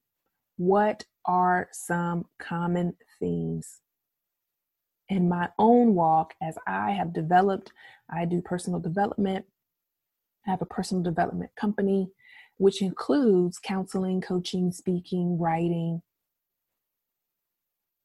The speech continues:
But what I know is as I look through my own journey, I've been on a journey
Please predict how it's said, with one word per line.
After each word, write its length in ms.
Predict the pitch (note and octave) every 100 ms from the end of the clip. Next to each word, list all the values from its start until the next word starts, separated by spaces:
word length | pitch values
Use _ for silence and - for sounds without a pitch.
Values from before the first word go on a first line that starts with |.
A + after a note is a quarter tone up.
| _
But 140 | F#3
what 200 | G3 A3+
I 160 | A3 G#3
know 760 | G3 G3 G3+ A#3 B3 G#3 F#3 -
is 320 | F3+ F3 F3 -
as 320 | F#3+ A3 B3+
I 120 | -
look 280 | G#3+ G3+ -
through 120 | F#3
my 200 | F3+ D#3+ -
own 520 | F#3 F#3 G3 G3 G3+ - -
journey, 720 | F3+ F3+ F#3 F#3+ D#3+ E3 E3 - _ _ _
I've 180 | B3 B3
been 140 | G#3+ G3
on 100 | F3+
a 100 | F3
journey 720 | F3 F#3 G3+ F#3+ E3+ F3